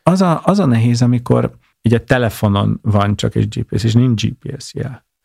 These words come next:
Vagy ugye ott van a kis pont, de azt csak akkor, ö, látod, hogy igazán jó irányt, hogyha mozogsz, mert akkor lesz egy ilyen kis nózia. Na de amikor nagyon meredeken vagy, ilyen jeges, kell mind a két kezed, nem tudod nézni ezt is, meg,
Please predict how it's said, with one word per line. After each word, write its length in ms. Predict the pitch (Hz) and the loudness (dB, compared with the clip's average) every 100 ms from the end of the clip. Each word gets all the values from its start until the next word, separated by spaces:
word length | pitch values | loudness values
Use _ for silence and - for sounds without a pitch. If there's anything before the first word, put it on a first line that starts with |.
| _ _ | _ _
Vagy 180 | 117 117 | 2 4
ugye 160 | 117 | 4
ott 160 | 131 143 | 2 2
van 120 | 123 | 2
a 80 | 110 | 2
kis 200 | - 113 | 0 -2
pont, 420 | - 110 123 - | 0 2 2 0
de 100 | 127 | 2
azt 140 | 117 - | 2 0
csak 180 | - | 0
akkor, 560 | 143 143 - 113 110 - _ - | 0 0 0 0 0 -4 _ 0
ö, 240 | 113 113 | 2 4
látod, 480 | 117 117 113 120 - | 2 2 0 -2 0
hogy 320 | 113 110 - _ - 113 | 0 0 -4 _ 0 2
igazán 300 | 113 110 107 | 4 2 2
jó 200 | 107 110 | 2 2
irányt, 280 | 113 117 | 2 2
hogyha 220 | 117 - 110 | 0 2 2
mozogsz, 500 | 113 110 101 95 - | 4 2 0 -2 0
mert 140 | 104 | 0
akkor 140 | - | 2
lesz 160 | 107 95 | 0 0
egy 80 | 107 | 0
ilyen 140 | 104 | 0
kis 160 | 101 - | 0 0
nózia. 580 | 104 95 92 104 104 110 - - | 2 2 0 0 -2 -4 -10 -6
Na 80 | - | 2
de 60 | 107 | 2
amikor 220 | 104 104 | 4 2
nagyon 300 | 101 120 123 | 4 4 2
meredeken 640 | 104 98 95 95 - 95 | 2 2 -2 -4 -6 -6
vagy, 180 | 98 101 - - | -4 -6 -8 -2
ilyen 160 | 101 | 2
jeges, 640 | 101 113 139 113 92 - _ _ - - - | 4 4 2 0 -2 -6 _ _ -8 -6 0
kell 220 | 120 139 | 2 4
mind 220 | 123 113 | 2 2
a 40 | |
két 220 | 104 - - | 0 -4 -4
kezed, 300 | 107 104 - | -2 -2 0
nem 180 | 135 160 | 0 2
tudod 200 | 104 101 | 2 2
nézni 380 | 101 95 107 | 2 2 2
ezt 260 | 98 98 - | 2 0 -2
is, 180 | 107 - | -2 2
meg, 340 | 110 95 - | 0 0 -6